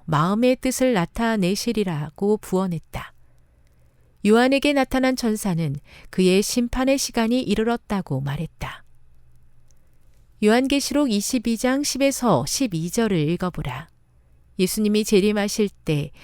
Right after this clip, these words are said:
모든 인류의 운명은 어떻게 될 것인가? 요한에게 어떤 분명한 선언이 주어졌는가? 그리스도께서 오실 때 최후의 상을 주시기 때문에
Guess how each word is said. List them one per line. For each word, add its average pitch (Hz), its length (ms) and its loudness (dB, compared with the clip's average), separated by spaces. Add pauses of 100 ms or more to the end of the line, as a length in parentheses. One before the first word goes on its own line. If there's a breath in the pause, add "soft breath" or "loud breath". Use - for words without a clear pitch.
(180 loud breath)
모든 269 460 2
인류의 240 460 2
운명은 185 560 -2
어떻게 226 500 -4
될 233 140 -2
것인가? 170 640 -8 (680)
요한에게 180 720 -2 (200 loud breath)
어떤 220 580 -2
분명한 220 540 0
선언이 208 560 -4
주어졌는가? 175 840 -6 (1800)
그리스도께서 269 720 2
오실 226 300 2
때 185 440 -2
최후의 262 640 2
상을 233 500 0
주시기 - 480 -6
때문에 160 520 -2